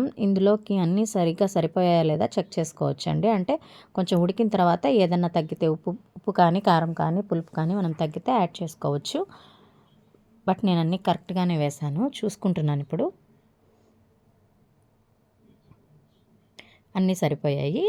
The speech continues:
ఇప్పుడు మళ్ళా మూత పెట్టి ఉడికిద్దాం కాసేపు కర్రీని. మళ్ళా ఒక టెన్ మినిట్స్ తర్వాత చూడండి, ఈ విధంగా కుక్ అయిపోయింది.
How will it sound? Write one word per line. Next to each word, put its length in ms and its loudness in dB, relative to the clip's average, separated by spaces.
ఇప్పుడు 240 -4
మళ్ళా 200 0
మూత 300 -2
పెట్టి 280 -6
ఉడికిద్దాం 480 -4
కాసేపు 420 -4
కర్రీని. 400 -2
మళ్ళా 240 4
ఒక 100 4
టెన్ 220 0
మినిట్స్ 260 -2
తర్వాత 320 0
చూడండి, 460 0
ఈ 80 2
విధంగా 300 0
కుక్ 240 -8
అయిపోయింది. 500 -2